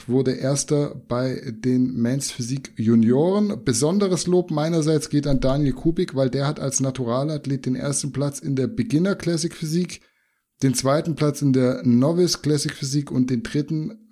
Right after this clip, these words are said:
Platz in der Classic Physik Klasse B geholt. Und on top hat Tamara Kalm sich in der Figurklasse die Pro-Card geholt. Herzlichen Glückwunsch dafür und damit sind wir dann auch wirklich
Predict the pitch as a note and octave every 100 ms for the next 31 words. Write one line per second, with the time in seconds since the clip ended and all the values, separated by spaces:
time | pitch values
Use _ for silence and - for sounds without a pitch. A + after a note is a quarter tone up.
0 | - C3+ C#3 - - - _ _ _ -
1 | C#3 C#3 C3+ C3 - - C3 C3 C#3+ B2
2 | A2+ C3 B2+ B2+ - - - - - C#3+
3 | F#3+ F#3+ E3 F3+ E3+ - G3 A3+ G#3+ -
4 | - _ _ - - F#3 - D#3+ F3+ -
5 | C#3+ D3 - - C3+ C#3 F3 F#3 E3 D#3+
6 | C3+ - C3+ D3+ D3 G#2+ - _ _ -
7 | C3+ C#3+ - C#3 C3+ C3 B2+ - _ _
8 | _ _ - - B2+ D3+ D3+ C3+ C3 B2
9 | B2+ C3 C3+ A#2 G#2+ - G2 G2+ - _
10 | - - C#3 - C#3+ - C#3 C#3+ _ -
11 | C3 C3 - B2+ A#2+ A2+ - _ _ -
12 | - - C3+ D#3+ F3+ F3 E3+ C3 C3 B2+
13 | - A#2+ B2+ B2+ C3 B2+ B2+ B2+ B2+ _
14 | _ - A#2+ A#2 A2+ A2 C#3+ - D3 C#3